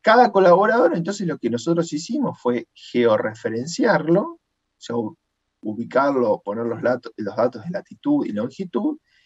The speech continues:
y establecer un área de influencia dentro de cada, para cada colaborador de un, eh, radio de veinticinco kilómetros de, de dia-, de diámetro. ¿Qué es lo que logramos con,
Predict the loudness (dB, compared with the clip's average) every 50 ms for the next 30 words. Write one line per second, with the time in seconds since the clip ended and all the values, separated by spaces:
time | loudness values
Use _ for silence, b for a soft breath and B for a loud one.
0 | _ _ _ -10 -4 0 0 0 2 4 4 4 6 6 4 2 0 -4 -4 -4
1 | -2 -2 -2 -4 -4 -2 -2 0 0 0 0 2 0 0 0 0 0 0 0 0
2 | 0 -2 -6 -8 -8 -4 0 2 2 2 2 0 -2 -2 -2 -2 -2 -4 -4 -6
3 | -6 -6 -8 -10 _ _ _ -12 -10 -10 -10 -10 -12 -12 -12 -10 -10 -10 -10 -12
4 | -16 _ _ -12 -10 -10 -10 -10 -12 _ -20 -18 -12 -8 -6 -4 -4 -4 -2 -2
5 | -4 -4 -4 -4 0 2 2 2 2 0 -4 -4 -8 _ _ _ _ _ _ _
6 | _ _ _ _ _ -6 -6 -4 -2 0 0 -2 -2 _ _ _ _ _ -10 -8
7 | -6 -6 -4 0 2 2 4 4 2 2 0 -2 -4 -6 -8 -10 -14 -16 -14 -12
8 | -12 -10 -8 -4 -4 -4 -4 -6 -8 -6 -4 -4 -4 -6 -8 -12 -14 -18 -18 -20
9 | -18 -18 -20 -20 _ _ -12 -10 -10 -10 -12 -18 -18 _ _ _ _ _ _ _
10 | _ _ -6 0 0 2 2 2 0 0 -2 -2 -2 -4 -6 -10 -12 -14 -14 _
11 | _ _ _ _ _ _ _ _ _ _ _ _ _ _ _ _ _ _ _ _
12 | _ _ _ _ _ b b b b b b _ _ _ _ _ _ 0 4 6
13 | 6 6 6 6 8 8 8 8 6 4 4 4 2 0 0 -2 -2 0 0 0
14 | -2 -4 -6 -8 -10 -12 -14 -14 -14 -16 -16